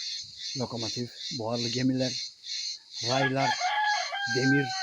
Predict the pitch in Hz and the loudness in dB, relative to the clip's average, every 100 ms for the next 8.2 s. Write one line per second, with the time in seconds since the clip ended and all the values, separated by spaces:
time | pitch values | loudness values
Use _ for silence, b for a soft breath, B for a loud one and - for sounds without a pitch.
0 | - - - - - - 127 131 127 123 | -4 -8 -8 -8 -6 -2 4 4 4 0
1 | - 131 123 123 117 107 - - - - | -2 -4 -2 0 0 -2 -8 -8 -6 0
2 | 147 113 123 123 120 127 123 135 151 147 | 0 0 0 0 0 -2 -4 -6 -2 -2
3 | - - - - - - - - - - | -2 -8 -8 -4 -4 -6 -8 -10 -6 -4
4 | - - - - - - 117 127 113 113 | -6 -8 -6 -4 -4 -4 -2 0 -2 -2
5 | 110 127 117 - - - - - 139 - | -4 -4 -4 -6 -10 -10 -6 -4 -4 0
6 | 127 120 143 147 - - - - - - | -2 0 -2 -2 -10 -8 -10 -12 -10 -6
7 | 117 120 117 117 123 120 113 - 104 95 | -2 -2 -2 -2 -4 -6 -6 -4 -4 -8
8 | 90 | -12